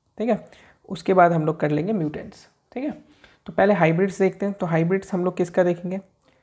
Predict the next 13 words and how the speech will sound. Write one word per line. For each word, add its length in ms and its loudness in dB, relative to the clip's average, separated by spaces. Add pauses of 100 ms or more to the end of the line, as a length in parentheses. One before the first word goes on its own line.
(240)
हाइब्रिड्स 360 -2
देखते 300 0
हैं 100 2
पोमेग्रेनेट 640 0
का, 120 -14 (1300)
ठीक 120 -4
है। 80 2 (460)
तो 80 -6
पोमेग्रेनेट्स 720 2
का 140 4
दो 320 0
हाइब्रिड्स 480 0
हैं, 100 -10